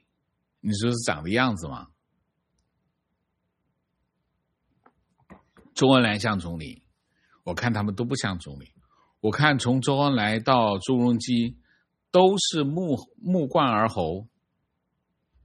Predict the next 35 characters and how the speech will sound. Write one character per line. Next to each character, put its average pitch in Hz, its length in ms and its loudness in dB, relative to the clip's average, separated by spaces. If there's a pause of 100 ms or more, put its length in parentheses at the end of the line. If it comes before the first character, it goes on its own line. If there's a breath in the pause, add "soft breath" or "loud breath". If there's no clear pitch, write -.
(520)
没 131 220 2
有， 110 200 0
中 185 240 0
共 208 200 0
没 120 100 0
有 208 120 0
总 87 260 -8
理， - 240 -16
哪 123 200 0
有 131 80 -2
总 90 220 -6
理？ - 160 -14 (600 soft breath)
他 - 140 0
们 185 100 0
的 170 80 -4
政 175 220 0
权 131 180 0
根 156 160 -2
本 107 160 -2
不 135 100 -2
合 120 220 2
法， - 380 -4 (440)
他 - 160 4
没 160 140 2
有 170 100 2
人 110 160 0
民 120 160 2
授 113 240 0
权， 85 340 -12
他 131 120 -2
哪 101 180 0
来 80 140 -4
的 101 140 -4
总 82 260 -10
理？ 80 160 -14